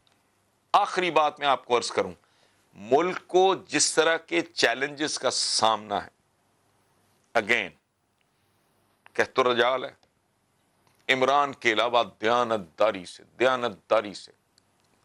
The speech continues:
मैं genuinely ये समझता हूं, कोई बंदा है ही नहीं जो head on बैल के, जिसे वो अंग्रेजी में नहीं, मैं तर्जुमा करके उसका कह रहा हूं, बैल को सींगों से पकड़ के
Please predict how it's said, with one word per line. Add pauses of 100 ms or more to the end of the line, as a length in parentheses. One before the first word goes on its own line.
(1000)
मैं
genuinely
ये
समझता
हूं,
कोई
बंदा (120)
है
ही
नहीं (720)
जो
head
on (800)
बैल
के,
जिसे
वो
अंग्रेजी
में
नहीं,
मैं
तर्जुमा
करके
उसका
कह
रहा
हूं,
बैल
को
सींगों
से
पकड़
के